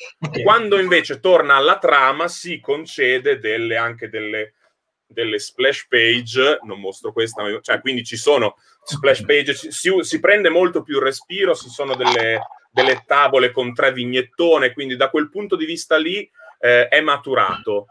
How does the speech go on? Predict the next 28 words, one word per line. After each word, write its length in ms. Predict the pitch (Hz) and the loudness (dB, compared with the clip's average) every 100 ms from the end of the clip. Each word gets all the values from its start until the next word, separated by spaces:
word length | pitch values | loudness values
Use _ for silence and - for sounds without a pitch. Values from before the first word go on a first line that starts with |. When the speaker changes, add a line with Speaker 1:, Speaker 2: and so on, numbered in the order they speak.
| - _ - | -20 _ -4
Speaker 2:
è 100 | 127 | 2
maturato 680 | 143 147 160 165 151 139 | 2 4 4 4 4 2
nel, 460 | 135 127 123 117 113 | 2 2 4 2 2
nell'utilizzo 640 | 120 120 120 120 123 113 110 | 0 -2 -4 -8 -8 -8 -8
dei 120 | 123 | -6
flashback, 680 | 180 202 240 - 247 240 233 | 0 0 0 2 2 2 -2
come 260 | 131 127 | 0 0
vi 120 | 120 | -6
dicevo, 720 | 127 - 185 190 190 220 233 _ _ _ - | -8 -2 2 4 4 4 4 _ _ _ 2
eh, 280 | 131 135 131 | 6 6 4
mi 180 | 147 170 | 0 0
ha 100 | 233 | 0
divertito 600 | 190 185 180 180 202 220 | 0 0 0 -2 0 2
il 80 | 214 | 2
fatto 480 | 175 160 - 202 202 | 0 -2 0 -6 -2
che, 240 | 165 117 | -2 0
col 180 | 123 123 | -2 -2
fatto 260 | 214 - | -2 -2
che 220 | - 120 117 _ - | -4 -2 -4 _ -6
la 260 | 123 127 | -2 0
prima 400 | - 254 269 220 | 2 0 2 0
parte 340 | - 147 139 131 | 2 0 0 0
della 160 | 127 | 0
storia 720 | 120 - 143 107 101 95 92 - _ | 0 -2 0 0 0 -4 -6 -10 _
si 600 | - 131 123 117 113 110 | -18 -14 -10 -8 -4 -2
ambienta 680 | 117 120 147 147 113 110 110 | -2 -4 -4 -4 -6 -6 -4
nel 160 | 123 | -4
passato, 760 | 123 120 - 98 90 123 175 | -4 -6 -2 -2 0 -2 -2